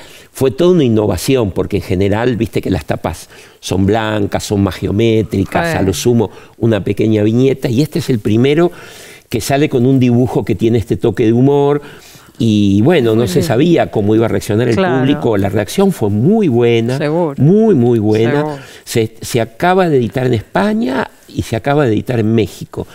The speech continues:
Speaker 1: Y aquí va por la segunda edición que se está agotando.
Speaker 2: Lo que pasa es que Trotsky, más allá, es una figura novelesca. Si uno lee,
Speaker 1: Sí.
Speaker 2: te-, yo traje hoy el libro de Padura, ¿no? El hombre que amaba a los perros, que cuenta el asesinato de Trotsky.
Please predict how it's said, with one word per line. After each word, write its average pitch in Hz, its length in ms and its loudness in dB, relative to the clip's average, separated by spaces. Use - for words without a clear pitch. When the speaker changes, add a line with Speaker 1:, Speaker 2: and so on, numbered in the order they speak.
Speaker 1:
Y 117 140 0
aquí 160 240 0
va 190 140 2
por 113 160 -2
la 104 80 0
segunda 131 380 0
edición 185 420 0
que - 80 -2
se - 100 -12
está - 160 -6
agotando. 165 800 0
Speaker 2:
Lo 170 100 -12
que 185 100 -8
pasa 277 280 -2
es 247 60 -2
que 180 120 0
Trotsky, 233 400 -4
más 180 260 -8
allá, 180 320 -2
es 165 140 -8
una 202 160 -4
figura 220 400 -4
novelesca. 151 880 -6
Si - 100 -4
uno 269 180 -2
lee, 208 260 0
Speaker 1:
Sí. - 20 -2
Speaker 2:
te-, 190 260 -6
yo 269 160 0
traje 226 340 -2
hoy 190 220 0
el 185 160 0
libro 202 200 2
de 185 140 4
Padura, 170 640 0
¿no? 175 260 -2
El 165 160 -2
hombre 190 300 -2
que 170 80 -4
amaba 165 240 -2
a 160 40 0
los 156 140 -4
perros, 175 420 -4
que 147 120 -6
cuenta 147 400 -6
el 139 120 -4
asesinato 139 640 -8
de 139 60 -10
Trotsky. 170 480 -6